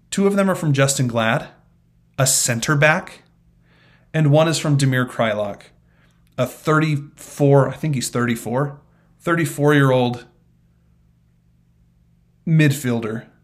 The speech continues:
who's on the last leg of his career, coming off a season-long back injury. Those are your two goal scorers. That's it.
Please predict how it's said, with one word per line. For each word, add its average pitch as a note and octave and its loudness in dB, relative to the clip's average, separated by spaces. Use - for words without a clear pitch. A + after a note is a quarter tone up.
who's D3 2
on C3+ 4
the B2+ 0
last A#2+ 0
leg A#2+ 0
of A2+ -6
his A#2+ -6
career, G#2+ -6
coming C#3+ 0
off A#2 -6
a C3+ -2
season-long C#3+ 2
back B2 2
injury. A2 -6
Those G#3+ 8
are A#3+ 8
your A3 4
two A3 6
goal F3+ 4
scorers. C3 -4
That's G3 2
it. G#3 0